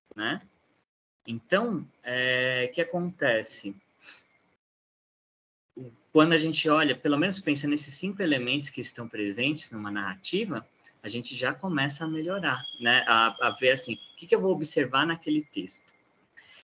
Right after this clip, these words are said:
E pra iniciar, é, essa questão do, da narrativa, a gente vai iniciar com um texto produzido pro livro Descobrir Esse Autor.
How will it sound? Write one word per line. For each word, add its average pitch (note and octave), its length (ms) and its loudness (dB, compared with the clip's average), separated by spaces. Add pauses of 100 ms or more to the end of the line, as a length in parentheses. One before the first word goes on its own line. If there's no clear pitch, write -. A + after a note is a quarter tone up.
E D3 80 -2
pra F3+ 200 4
iniciar, F3 920 2 (440)
é, G#2+ 840 -2
essa A#2 260 -2
questão G#2 720 -2 (760)
do, A2 1300 0
da A#2+ 200 -2
narrativa, A#2+ 920 -2 (340)
a - 60 -18
gente - 100 -18
vai C#3+ 80 2
iniciar D3 300 0
com F3+ 120 -2
um F#3+ 160 -2
texto G3 540 2 (240)
produzido B2+ 540 -2
pro A#2+ 160 -6
livro A#2 240 -2
Descobrir A2+ 360 -10
Esse - 140 -8
Autor. C#3 400 -2